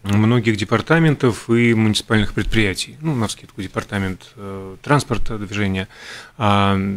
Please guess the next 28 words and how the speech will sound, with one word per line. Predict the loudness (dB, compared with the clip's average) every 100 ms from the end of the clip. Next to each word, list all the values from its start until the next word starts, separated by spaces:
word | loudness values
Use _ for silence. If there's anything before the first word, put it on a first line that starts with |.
| -4
Рига | -2 0
Смежи, | 0 2 4 4 4 2 4 2 0
центральный | -2 0 2 2 4
рынок, | 4 4 2 -2 -8
э, | -6 -6 -8 -16 -20 _ 0
даже | 2 4 4 6 6 4
Рига | 2 2
Сгайсма | 2 2 0 0 -2 -4 _ -6
на | -2 0
днях, | 0 0 -2 -10
э, | -12 -8 -2 0 0 -4 -12
уверен, | -2 2 4 2
что | 0 2
не | 2
все | 2 -2
знали, | 0 -2 -2
что, | -10
в |
принципе, | -8 -6 -4 -4
в |
городе | 0 0 -2
есть | -8
предприятие, | -12 -4 -2 -2 -4
которое | -16 -12 -10
называется | -6 -6 -6
Рига | -8 -4
Сгайсма. | 0 0 -2 -14 -18 -16 -14 -8
А | 0 2 2 0